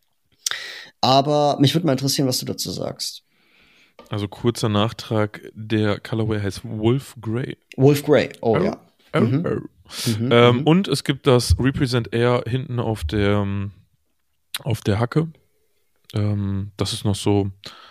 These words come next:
Speaker 2: also das ist so meiner Meinung nach auch der ein-, das einzige Merkmal, dass es, äh, sich um eine Kollabo handelt. Ich find's saugeil. Also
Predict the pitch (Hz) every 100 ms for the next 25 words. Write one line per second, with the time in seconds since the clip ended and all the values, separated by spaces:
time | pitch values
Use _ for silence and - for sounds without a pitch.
0 | _ _ 98 98 101 - - 107 - -
1 | - 98 101 98 98 98 95 - - -
2 | - 98 104 117 - - 101 101 107 95
3 | 95 - 95 92 - - - - - 90
4 | 92 95 101 104 92 - 104 98 98 107
5 | 98 95 98 - _ - - - - -
6 | - - - - - _ _ _ _ _
7 | 107 - 101 95 98 95 104 107 98 104
8 | 104 -